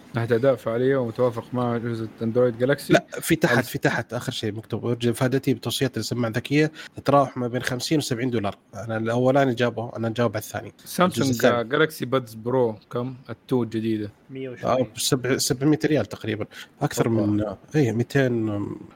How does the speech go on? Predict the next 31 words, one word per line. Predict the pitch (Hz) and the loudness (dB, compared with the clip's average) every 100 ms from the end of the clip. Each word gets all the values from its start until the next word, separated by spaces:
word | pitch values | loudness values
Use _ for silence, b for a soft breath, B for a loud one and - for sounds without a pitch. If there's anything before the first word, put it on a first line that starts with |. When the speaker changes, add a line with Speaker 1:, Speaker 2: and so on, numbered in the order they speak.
| - | -2
Speaker 2:
مية | 131 131 | 2 4
تسعة | 131 123 | 2 -6
وتسعين | 120 - 120 | -4 -4 -4
دولار. | 104 104 95 - - - | -4 -6 -6 -12 -20 -10
إيه، | 110 104 _ _ - | -8 -8 _ _ -8
أتوقع | 123 113 | -2 0
ما | 101 | -2
كنت | - 104 | -4 -8
غلطان. | 85 - - - - - | -10 -10 -12 -18 -8 0
Speaker 1:
أنا | 147 160 | 2 2
من | 151 | 0
خمسين، | - 170 160 170 - | 0 -2 -2 -12 -8
مم، | 127 113 98 98 | -6 -6 -8 -10
ذكي. | 110 - - | -12 -10 -6
المشكلة | 156 - 120 | -6 -2 -2
إنها | 113 107 | 0 0
ذكية. | 101 - 110 98 - - _ 113 | -4 -4 -4 -4 -10 -20 _ 2
أو | 135 | 2
إنها، | 139 | 4
يعني، | 131 123 | 2 4
وايرلس، | 135 127 110 101 - | 4 4 2 -6 -6
يعني، | 107 | -6
بادز. | 101 104 - | -6 -8 -8
مم. | 147 143 131 - 170 | -12 -8 -8 0 6
Speaker 2:
إيه، | 160 156 | 6 6
خلاص، | 175 151 | -2 -2
فعشان | - 170 214 | 0 0 2
كذا | - 185 | 2 4
أنا | 185 | 2
أعطيته | 185 202 185 | 2 -2 -2
ثنتين. | - 151 113 | -4 -8 -8